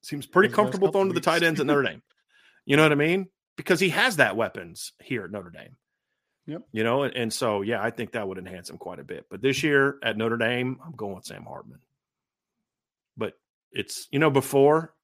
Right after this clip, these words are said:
Speaker 1: the reason I like those two questions back to back, the first question was a lose-lose.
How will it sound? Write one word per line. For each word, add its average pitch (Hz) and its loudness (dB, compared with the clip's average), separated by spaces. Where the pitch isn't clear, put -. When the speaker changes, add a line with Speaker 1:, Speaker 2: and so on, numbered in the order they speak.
Speaker 1:
the 123 0
reason 151 2
I 143 2
like 127 0
those 127 -2
two 127 -4
questions 123 -4
back 117 -2
to 120 -10
back, 113 -4
the 98 -16
first 123 -4
question 127 -2
was 104 -2
a 117 -6
lose-lose. 113 -4